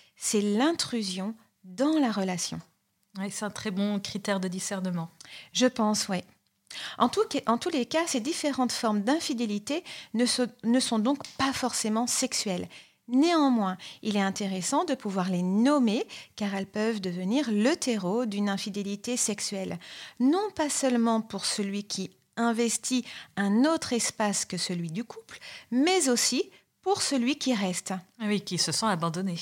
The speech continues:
Speaker 1: C'est ça. Le sentiment d'abandon peut être vécu de façon très forte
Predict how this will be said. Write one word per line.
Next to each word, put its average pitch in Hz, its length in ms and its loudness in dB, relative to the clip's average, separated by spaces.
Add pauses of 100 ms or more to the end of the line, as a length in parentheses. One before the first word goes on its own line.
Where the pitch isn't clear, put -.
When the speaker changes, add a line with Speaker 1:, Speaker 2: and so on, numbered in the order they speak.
(420)
Speaker 1:
C'est 311 220 0
ça. 285 260 2 (240)
Le 214 160 4
sentiment 254 640 2
d'abandon 240 800 0
peut 233 160 -2
être 277 200 -2
vécu 220 300 -6
de 220 120 -2
façon 220 480 -2 (120)
très 277 260 -2
forte - 480 -4